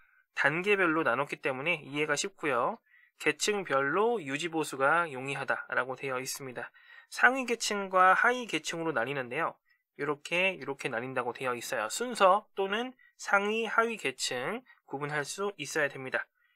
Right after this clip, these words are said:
물론 계층별 특징도 어느 정도 알고 있어야겠죠. 순서대로 보겠습니다. 첫 번째로 물리 계층이에요.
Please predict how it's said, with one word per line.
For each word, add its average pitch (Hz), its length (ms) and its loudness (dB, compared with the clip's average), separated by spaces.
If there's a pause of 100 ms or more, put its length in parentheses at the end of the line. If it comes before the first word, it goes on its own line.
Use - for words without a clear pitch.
(300)
물론 185 320 4
계층별 175 680 2
특징도 208 500 0
어느 131 160 2
정도 139 280 0
알고 131 240 -2
있어야겠죠. 131 760 -4 (1500)
순서대로 220 500 0
보겠습니다. 139 720 0
첫 214 160 -4
번째로 208 400 0
물리 170 360 0
계층이에요. 160 640 -2